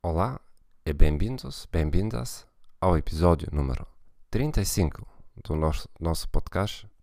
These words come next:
A Psicologia da Aprendizagem de Línguas Estrangeiras. O meu nome é Gerhard Oband, sou psicólogo, autor de livros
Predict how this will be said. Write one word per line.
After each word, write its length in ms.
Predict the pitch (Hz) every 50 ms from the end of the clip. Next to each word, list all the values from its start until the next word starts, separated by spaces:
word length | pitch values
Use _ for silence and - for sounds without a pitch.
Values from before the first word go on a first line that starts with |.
| - - _ _
A 120 | - 87
Psicologia 760 | - - - - - - 82 78 80 78 90 104 107 107 98 101 - -
da 180 | - - - 80
Aprendizagem 680 | 73 - - 76 73 71 71 78 87 92 98 - 90 - - - -
de 80 | -
Línguas 300 | - - 82 80 76 78
Estrangeiras. 640 | - - 92 92 92 - 78 62 - - - - - _ _ _ _ _
O 80 | - 92
meu 240 | 92 90 92 92 87
nome 340 | 82 80 78 73 71 64 60 - - - - - _
é 140 | - 87 -
Gerhard 320 | - - 69 65 64 65 -
Oband, 360 | - - 78 76 82 104 117 - - - - - - - - - - _ _ _ _
sou 260 | - - - 95 76
psicólogo, 680 | - - - - - - - 107 110 123 120 - 117 113 120 - - _ _ - - - -
autor 400 | - 85 85 - - 101 98 92
de 240 | - - 85 85 87
livros 640 | 78 80 95 110 113 117 117 117 - - - -